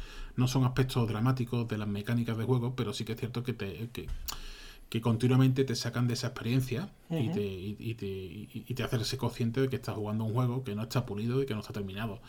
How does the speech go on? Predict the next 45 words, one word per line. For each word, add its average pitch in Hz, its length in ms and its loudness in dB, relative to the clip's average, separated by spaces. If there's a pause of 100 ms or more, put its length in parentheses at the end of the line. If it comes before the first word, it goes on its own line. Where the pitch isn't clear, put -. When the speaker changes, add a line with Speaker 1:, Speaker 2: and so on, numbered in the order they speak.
(280)
Speaker 2:
Claro. 139 180 0
Speaker 1:
Eh, 113 560 2
te 104 120 -2
puedo 110 160 -2
estar 131 120 -2
también 131 220 6
hablando, 127 480 4 (320)
sobre 107 220 4
todo, 135 340 4 (720)
en 131 160 8
P 117 160 0
C, 135 380 2 (160)
el 104 160 0
gran 117 240 4
problema 135 240 4
que 123 80 0
tiene, 143 320 0 (420)
digamos 113 400 0
que 127 80 2
es 117 60 2
la 127 80 2
estructura 127 800 0 (160)
de 117 240 0
programación. 110 640 -2 (320)
¿Esto 156 180 2
qué 127 80 6
Speaker 2:
Ujú. 123 60 2
Speaker 1:
significa? 113 380 0
Esto 123 160 -6
significa 123 320 2
que 139 60 0
cuando 117 180 2
tú - 100 -4
tienes 135 180 0
que 131 60 -2
entregar 123 200 2
una 123 100 2
misión, 131 400 0 (460)
el 127 120 2
personaje 117 500 2
te 131 160 -2
tiene 113 240 0
que 110 380 2
soltar 110 500 -2
una, 98 640 -2